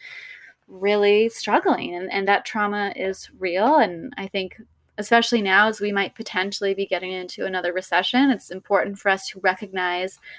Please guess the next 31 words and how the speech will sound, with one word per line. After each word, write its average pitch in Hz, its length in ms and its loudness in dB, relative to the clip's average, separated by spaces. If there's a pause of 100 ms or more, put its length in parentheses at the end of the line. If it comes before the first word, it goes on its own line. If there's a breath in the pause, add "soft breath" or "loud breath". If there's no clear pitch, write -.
(140 loud breath)
that 190 80 -2
we 202 140 2
might 190 280 0
be 233 120 2
a 233 80 6
little 233 200 2
more 233 200 0
triggered 233 580 2
and 180 300 -4 (960 loud breath)
what 240 140 4
can 254 140 6
we 247 100 10
do 240 140 8
to 226 80 4
prepare, 311 520 4
and 247 120 6
also 214 420 0
just 208 300 -8
to 220 80 -10
make 214 160 -4
sure 220 200 -2
that 208 140 -2
we're 196 80 -6
psychologically 196 800 -4
okay. 190 480 0
And 185 280 -2 (720)
to 247 100 4
your 254 100 10
point, 240 440 0
you 247 80 2
know, 196 240 -2